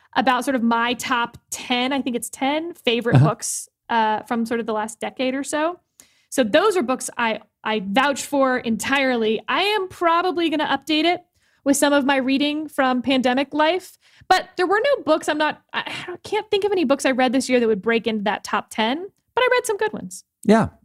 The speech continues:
Speaker 2: absolutely. Well, I'm just starting a book that I've had, I don't know, two hundred people recommend to me called Jesus and John Wayne. And it is <laughs> about the masculinity issue within the evangelical church.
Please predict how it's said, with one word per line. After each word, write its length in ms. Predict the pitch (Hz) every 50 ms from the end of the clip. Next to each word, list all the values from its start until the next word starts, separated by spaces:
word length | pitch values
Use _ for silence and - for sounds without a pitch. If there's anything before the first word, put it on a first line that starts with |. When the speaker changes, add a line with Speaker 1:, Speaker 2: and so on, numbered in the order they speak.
| _ -
Speaker 2:
absolutely. 420 | 143 147 147 - 160 160 117 92 101
Well, 160 | 127 131 135
I'm 380 | 131 151 156 196 214 185 143 131
just 300 | 113 - 156 170 160 -
starting 420 | - - 139 135 135 131 127 123
a 80 | 76 113
book 300 | 107 123 123 110 - -
that 160 | - 113 - -
I've 200 | - 110 98 95
had, 420 | - 123 127 113 104 101 101 110 - _ _ _ _ _ _ _ _ _ _ _ _ _ _ _ _ _ _ _ _ _ _
I 140 | - 123 160
don't 160 | 196 185 127
know, 240 | 95 92 107 123 - _ _ -
two 220 | - - 170 160
hundred 280 | 147 170 170 160 156 143
people 260 | 170 170 - 170 156
recommend 440 | 160 160 156 - 156 165 170 170 -
to 80 | 202
me 320 | 180 185 185 185 185 175 - _ _ _ _ _ _ _ _ _
called 200 | - 123 110 107 110
Jesus 420 | 117 131 147 139 160 151 127 -
and 120 | 139 123 110
John 300 | 135 127 123 123 113 107
Wayne. 400 | 104 98 85 80 78 71 - - _ _ _ _ _ _ _ _ - -
And 120 | 123 104 107
it 120 | 107 104
is 180 | 107 101 - - - -
<laughs> 120 | - _ -
about 640 | 117 107 117 - 127 123 127 131 135 - - - -
the 640 | 135 120 113 117 117 113 113 110 110 110 110 110 - -
masculinity 960 | - 123 113 113 113 110 117 117 - - - 120 123 120 120 113 120 117 -
issue 460 | 117 117 - - 127 117 113 110 110 110
within 460 | 117 110 98 - 110 107 107 107 101
the 200 | 107 101 95 101 104
evangelical 540 | 98 95 98 95 95 95 98 104 - 107
church. 500 | - - 196 - - _ - - - -